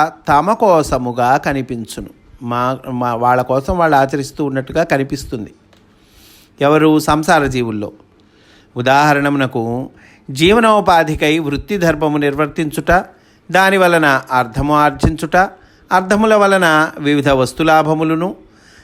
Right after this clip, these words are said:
సంబంధ బాంధవ్యములను పెంపొందించుకొనుట కొందరు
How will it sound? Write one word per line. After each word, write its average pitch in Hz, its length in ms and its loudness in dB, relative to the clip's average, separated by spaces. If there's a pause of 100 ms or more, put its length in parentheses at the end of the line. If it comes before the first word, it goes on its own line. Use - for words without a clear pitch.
సంబంధ 185 480 0
బాంధవ్యములను 156 1200 2 (120)
పెంపొందించుకొనుట 156 960 -2 (520)
కొందరు 143 360 0